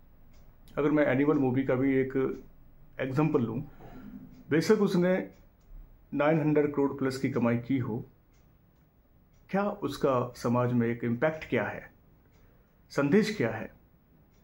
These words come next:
क्या हर आदमी एनिमल बन जाए, हर आदमी एनिमल बन जाए क्या,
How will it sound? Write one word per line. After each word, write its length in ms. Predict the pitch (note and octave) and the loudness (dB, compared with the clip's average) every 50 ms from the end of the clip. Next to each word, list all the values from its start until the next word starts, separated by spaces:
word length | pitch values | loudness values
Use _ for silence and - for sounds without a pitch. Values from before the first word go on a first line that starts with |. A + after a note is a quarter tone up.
| _ _ _ _ _ _ _ - | _ _ _ _ _ _ _ -8
क्या 120 | C#3+ B2+ | -4 0
हर 100 | D3 D3 | 2 2
आदमी 260 | C#3+ C#3 C#3 D3 D3 | 2 4 4 4 2
एनिमल 320 | C3+ B2+ C3+ C#3+ D3+ E3 E3+ | 2 2 2 2 4 4 4
बन 200 | E3 E3 E3 D#3+ | 4 2 2 2
जाए, 260 | D#3+ D3+ B2 G#2+ - - - - _ _ _ - _ _ _ _ _ _ _ _ _ _ _ _ _ _ _ _ _ _ - | 0 0 0 -2 -4 -10 -16 -20 _ _ _ -20 _ _ _ _ _ _ _ _ _ _ _ _ _ _ _ _ _ _ -6
हर 120 | C#3+ C3 C3 | -4 0 0
आदमी 320 | B2 B2 B2+ C#3 C#3 C#3 - | 0 2 2 0 -2 -2 -2
एनिमल 280 | B2 C3 B2+ C3 C#3 C3+ | -2 0 0 2 0 0
बन 180 | C3 C3 C3+ | 0 0 0
जाए 160 | C3+ C#3+ D3+ D#3 | 2 2 0 0
क्या, 200 | D3 D3 B2+ | -2 -4 -6